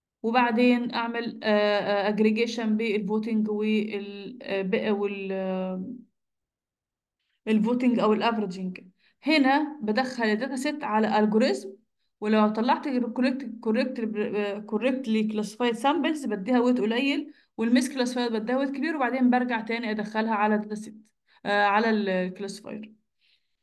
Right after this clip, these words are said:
آه، طيب، الستاكينج هو ان انا بيكون عندي ايه؟ بيكون عندي داتا سيت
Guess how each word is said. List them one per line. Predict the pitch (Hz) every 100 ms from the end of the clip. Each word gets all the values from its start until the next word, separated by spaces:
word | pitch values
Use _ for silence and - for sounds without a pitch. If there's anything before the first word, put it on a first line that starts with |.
| _
آه، | 220 214 214 208 208 208 202 202 196 196 196
طيب، | 190 202 175 - - _ _ _ _ _ _ _ -
الستاكينج | 226 226 214 214 - 320 359 359 262 269 247 - 226
هو | 220 247
ان | 247 226 220
انا | 240 247 254 254 247
بيكون | 214 220 226
عندي | 247 226 233 220
ايه؟ | 220 220 220
بيكون | 214 220 262
عندي | 240 254 240
داتا | 226 240
سيت | 220 247 254 - -